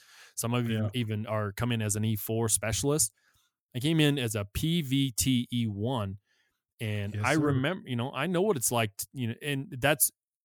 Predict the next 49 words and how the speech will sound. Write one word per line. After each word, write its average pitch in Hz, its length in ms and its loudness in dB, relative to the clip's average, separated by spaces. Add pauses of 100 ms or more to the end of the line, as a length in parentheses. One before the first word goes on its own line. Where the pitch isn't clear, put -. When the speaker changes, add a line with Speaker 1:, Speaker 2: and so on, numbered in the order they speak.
(720)
Speaker 1:
to 131 240 4
constantly 220 580 4
remember 127 600 4
what 120 240 2
it's 113 200 2
like 113 180 0
to 110 100 2
be 110 280 2
there. 151 280 2 (420)
When 123 160 2
I 185 140 4
walk 165 300 2
by 131 380 2 (340)
a 117 120 -2
soldier, 139 760 4 (220)
and 135 240 0
you 151 120 0
don't 196 160 6
see 185 160 6
it 160 100 4
that 135 100 2
much 131 180 2
in 120 60 0
aviation, 117 420 2
'cause 107 160 0
usually 139 380 4
by 113 200 0
the 113 120 0
time 127 340 -2
they 117 140 0
get 113 320 -2
to 120 140 0
you 110 460 2
at 104 120 -4
an 104 100 -2
organization, 104 640 -2
especially, 113 760 0
they've 117 220 2
already 107 180 2
got 101 220 -4
at 98 140 -10
least 110 240 0
the 101 80 -6
mosquito 101 480 2
wings, 98 420 -6
as 98 160 -6
we 98 80 -4
call 98 300 -6
it, - 80 -14